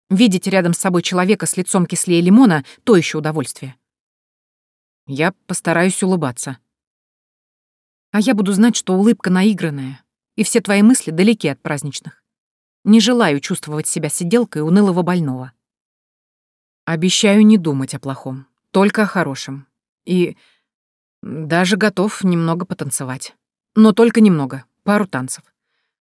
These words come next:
В конце концов, ты заслужила праздник, и с моей стороны будет свинством лишать тебя его.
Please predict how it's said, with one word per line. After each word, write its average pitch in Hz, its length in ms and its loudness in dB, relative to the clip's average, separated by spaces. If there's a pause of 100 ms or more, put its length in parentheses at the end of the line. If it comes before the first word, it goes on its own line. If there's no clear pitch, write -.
(500)
В - 0 -
конце 190 240 0
концов, 185 340 -2
ты 175 120 -2
заслужила 175 500 -2
праздник, 127 540 -10 (580)
и 143 160 -14
с - 100 -12
моей 185 280 2
стороны 175 360 0
будет 165 260 -6
свинством 131 600 -6
лишать 151 420 -8
тебя 135 200 -12
его. 127 260 -14